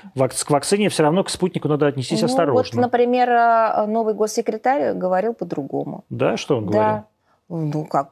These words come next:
Speaker 2: э, они готовы к, м, к обсуждению этой темы. Нельзя обсуждать той темы, которой нет. Поэтому не надо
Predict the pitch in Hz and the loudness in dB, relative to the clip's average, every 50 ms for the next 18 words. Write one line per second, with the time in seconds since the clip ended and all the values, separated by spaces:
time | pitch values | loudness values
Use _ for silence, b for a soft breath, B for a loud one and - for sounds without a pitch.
0 | _ - 214 240 254 262 226 233 - 233 226 208 180 160 165 196 220 262 277 277 | _ 0 2 2 2 2 0 -2 -2 0 0 0 0 -2 -2 0 0 0 0 0
1 | - 185 208 226 262 277 269 254 247 226 214 196 190 190 _ - 202 202 202 202 | -2 -2 0 0 2 2 4 4 4 2 2 0 -4 -6 _ -4 -2 0 2 2
2 | 202 202 196 196 190 190 185 - - - - 50 - - - - - - 73 62 | 2 2 0 0 -2 -6 -8 -8 -8 -8 -8 -8 -10 -8 -8 -6 -6 -6 -6 -8
3 | - - 57 - _ - 190 - - 262 247 202 160 160 170 208 233 240 - 240 | -8 -10 -12 -6 _ -6 -6 -2 -2 -2 -2 0 -2 -2 0 0 -2 0 -2 -4
4 | - - 196 175 180 202 220 220 240 208 - - 226 214 214 226 202 - - 220 | -2 -2 -2 0 2 0 2 2 2 0 2 0 -2 0 2 0 0 2 -2 -2
5 | 214 - 339 427 359 233 185 175 - 233 247 269 269 226 214 160 123 - _ - | 0 0 0 0 2 0 0 0 2 0 2 2 2 2 0 -2 -4 -6 _ -20
6 | _ _ _ _ _ _ _ _ _ _ - 190 190 196 190 220 220 226 226 233 | _ _ _ _ _ _ _ _ _ _ 2 2 2 2 2 2 2 4 2 2
7 | 214 196 208 220 233 247 247 240 233 214 | 2 2 0 2 2 2 4 4 4 2